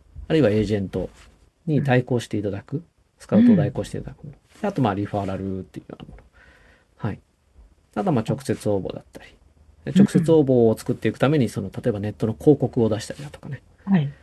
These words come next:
Speaker 1: はい。まあ、そういった手法がいくつかある中で、えー、出会いを作っていくっていうのが、まあ、割とよくある流れかな、なんていうふうには思います。
Speaker 2: おー。結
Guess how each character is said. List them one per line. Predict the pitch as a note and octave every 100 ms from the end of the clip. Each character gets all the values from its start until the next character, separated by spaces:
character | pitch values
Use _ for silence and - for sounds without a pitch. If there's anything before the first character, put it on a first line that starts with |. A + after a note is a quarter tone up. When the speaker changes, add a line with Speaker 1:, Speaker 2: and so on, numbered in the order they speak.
| _ _
Speaker 1:
は | - A#3
い。 | G3+ -
ま | D3
あ、 |
そ | F#3
う |
い | F#3
っ |
た | - F3 C3+
手 | C#3+ E3+
法 | D#3+ D#3+ D3+
が | D3+ C#3
い | C#3
く | C#3 -
つ | -
か | - -
あ | A#2
る | G2+ - _ _ _ _ _ -
中 | D3+ C3+
で、 | D3+ F#3 -
え | G#2+ G2+ F#2+ F#2+ G2+
ー、 |
出 | A#2+
会 | A2+
い |
を | G2
作 | - A#2+
っ |
て | -
い | G2+
く | D#3
っ |
て | D#3+ C#3+
い |
う | A#2
の | G2+
が、 | G2 - D3 _ -
ま | A#2
あ、 |
割 | G#2 G#2
と | A2
よ | A2+
く | A2
あ | G2
る | F2
流 | F#2+ G2+
れ | F#2+
か | A#2
な、 | C#3+ D3
な | G2
ん |
て | F2+
い | -
う |
ふ |
う | -
に |
は | -
思 | - -
い |
ま | -
す。 | - - _ _ _ _ _ _ _ -
Speaker 2:
お | E3 E3+ E3 D#3+ D#3 D3+ C#3+
ー。 | - -
結 | F#4+